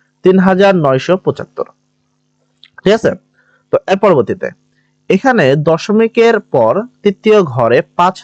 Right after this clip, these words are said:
থাকা, আহ, থাকায় তৃতীয় ঘরের অঙ্কটি চারের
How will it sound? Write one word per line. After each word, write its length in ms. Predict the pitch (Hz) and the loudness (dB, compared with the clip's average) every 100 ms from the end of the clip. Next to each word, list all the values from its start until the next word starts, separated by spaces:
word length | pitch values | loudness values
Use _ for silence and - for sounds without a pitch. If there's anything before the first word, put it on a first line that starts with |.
| - | -8
থাকা, 360 | 180 160 170 170 180 _ _ - | -4 -2 0 0 -2 _ _ -6
আহ, 120 | 123 131 | -4 -2
থাকায় 400 | 170 - 117 143 - _ _ - | -4 -2 0 0 -4 _ _ -14
তৃতীয় 280 | 208 220 226 | -2 2 2
ঘরের 320 | 180 185 185 - | 2 0 0 0
অঙ্কটি 300 | 156 156 156 156 - | -2 -2 -4 -4 -2
চারের 360 | 180 175 180 | 0 2 0